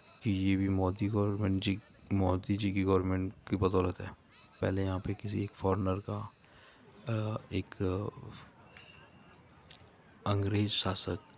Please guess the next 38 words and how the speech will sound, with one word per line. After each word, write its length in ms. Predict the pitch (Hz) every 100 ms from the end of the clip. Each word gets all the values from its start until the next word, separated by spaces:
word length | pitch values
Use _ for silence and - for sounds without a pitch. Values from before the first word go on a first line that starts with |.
| 110
अंग्रेज 420 | 101 104 101 101 - - - - - - 101
officer 400 | 104 - 95 104
का, 280 | - - - - - - - - - -
का 60 | 98
एक 160 | 92
स्टैचू 400 | - - 92 -
था, 240 | - - - - - - - _
जो 220 | 95 -
कि 240 | 95 - 104
काफ़ी 840 | - 98 95 - 98 95 95 95 -
विरोध 440 | 107 95 95 95 -
के 100 | 98
बाद 200 | 95 98
हटा 300 | 104 101 98
दिया 180 | 101
गया 160 | 98 101
था। 160 | 104 104 - - - -
और 120 | 95
ये 280 | 95 95 101
जो 180 | 95 - -
area 260 | 95 98
था, 220 | 95 101 110 - - - - - 117
ये 160 | 107 - -
खाली 300 | - 113 101
पड़ा 200 | 95 92
हुआ 180 | 92
था। 160 | 107 - - - - - - - - - -
तो 60 | 98
यहाँ 260 | 98 98
पे 180 | 101 101
जो 140 | 104
सुभाष 340 | 101 110 98 92
चंद्र 240 | 98 98
बोस 240 | 107 95 - -
जी 100 | 101
की 220 | 95 98
प्रतिमा 560 | 95 - 98 92 98 98
है, 120 | 101